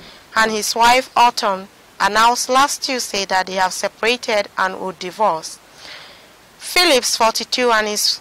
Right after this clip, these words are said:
Canadian wife, Autumn, will share custody of their two daughters, and both will remain in Gloucestershire, southwest England. Phillips is the son of the monarch's daughter, Princess Anne, and her first husband, Mark Phillips.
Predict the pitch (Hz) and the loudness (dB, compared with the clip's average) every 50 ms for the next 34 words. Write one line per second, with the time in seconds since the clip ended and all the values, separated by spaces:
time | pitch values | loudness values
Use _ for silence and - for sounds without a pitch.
0 | - - - 226 226 226 233 226 233 233 226 220 208 208 226 233 202 190 190 - | -6 -4 -2 0 2 2 2 2 2 2 2 2 2 4 4 4 4 2 0 -4
1 | - - 220 220 214 - - 233 226 240 269 - - - - - - - 214 226 | -2 2 2 2 2 0 -4 -4 -4 -6 -8 -12 -18 -20 -20 -20 -8 -2 2 2
2 | 220 214 214 - - - 277 285 302 302 - - 311 302 - - 277 247 247 233 | 2 2 2 0 2 2 4 4 2 2 0 0 -2 -2 -2 -4 -4 -2 -2 0
3 | 226 214 202 202 202 196 196 - - 294 294 285 - 226 202 196 - 196 185 190 | 0 0 0 0 -2 -2 -2 -4 -6 -8 -6 -4 -2 -2 -2 -2 -2 -4 -4 -4
4 | 185 - - - 220 214 214 196 254 302 330 359 - - - 277 247 226 220 220 | -6 -6 -2 0 0 0 2 2 4 6 6 6 4 0 -4 -2 0 0 2 0
5 | 220 202 220 233 226 - - - 202 202 202 180 196 202 202 202 202 - - 269 | 0 0 0 0 0 -2 -4 -6 -10 -10 -10 -8 -6 -4 -4 -4 -4 -4 -2 -2
6 | 285 311 302 - - 247 214 190 180 185 196 - - - - - 247 240 233 233 | -2 -2 -2 -2 -2 0 0 0 0 -2 -4 -8 -10 -8 -2 0 2 2 2 0
7 | - - 240 240 240 254 262 - - - - 233 240 240 220 208 185 170 165 160 | -2 -2 0 0 0 0 -2 -4 -8 -6 -4 -4 -4 -4 -4 -4 -4 -4 -4 -8
8 | 175 - - - - - - - - - - - - - - - - - - 330 | -12 -18 -20 -20 -20 -20 -20 -20 -20 -20 -20 -20 -20 -20 -20 -20 -20 -6 -2 0
9 | 359 359 302 254 247 - - - 220 208 190 202 202 - - 247 226 220 220 214 | 2 2 2 2 0 0 -2 -4 -4 -4 -2 -4 -4 -2 0 0 2 2 2 0
10 | 202 196 202 196 196 208 226 226 226 226 233 - - - - 226 214 214 - - | -2 -2 -4 -4 -2 -2 -2 0 0 0 -2 -2 -6 -6 -4 -2 -2 -2 -2 -2
11 | 226 220 226 220 - - - - 226 214 208 - - 208 196 190 - - - 233 | -2 -2 -2 -4 -10 -16 -10 -8 -6 -6 -4 -4 -4 -4 -4 -4 -6 -2 0 2
12 | 226 208 214 240 269 - - - - - - - - - 214 208 214 214 214 214 | 2 2 2 0 -4 -10 -20 -20 -20 -20 -18 -8 -4 -2 -2 2 2 2 2 2
13 | - - - 302 311 330 339 339 - - - - 254 233 220 - - 214 190 190 | -2 -2 2 4 4 4 4 2 -2 -8 -4 0 0 0 0 0 0 0 0 0
14 | 190 196 196 196 196 - - - 302 285 262 208 175 - - - - - | -2 -2 -2 -2 -2 -6 -6 -4 -4 -2 -2 -4 -6 -8 -10 -12 -12 -12